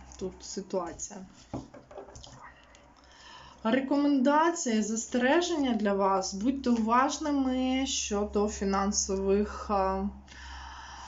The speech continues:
а, фінансових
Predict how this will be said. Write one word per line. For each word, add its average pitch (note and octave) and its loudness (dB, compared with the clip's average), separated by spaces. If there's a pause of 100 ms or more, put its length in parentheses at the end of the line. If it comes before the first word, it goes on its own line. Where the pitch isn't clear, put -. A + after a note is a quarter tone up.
(440)
а, G3 2
фінансових G3+ 0